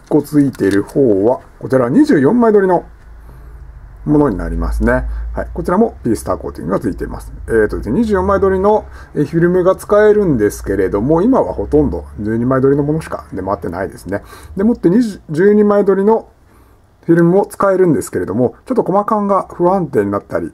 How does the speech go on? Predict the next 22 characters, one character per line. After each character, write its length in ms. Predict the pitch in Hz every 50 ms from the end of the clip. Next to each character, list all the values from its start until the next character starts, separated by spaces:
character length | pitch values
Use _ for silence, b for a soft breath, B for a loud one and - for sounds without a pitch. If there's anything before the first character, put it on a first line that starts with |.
| - -
す 160 | - - 117
る 160 | 107 107 104
ん 240 | 95 87 85 82 82
で、 220 | 92 117 113 - B B B B B B B _ -
そ 40 | 214
れ 40 | 208
だ 80 | 208
け 120 | - 208 113 -
ご 140 | - 101
了 160 | 98 101 92 87
承 240 | - - 87 87
い 40 | 87
た 80 | - -
だ 120 | - -
け 80 | - 214
れ 40 | -
ば 120 | 180 160
と 120 | - - - _ _
思 200 | - - - - -
い 20 |
ま 140 | - - -
す。 300 | 127 - - 277 - 127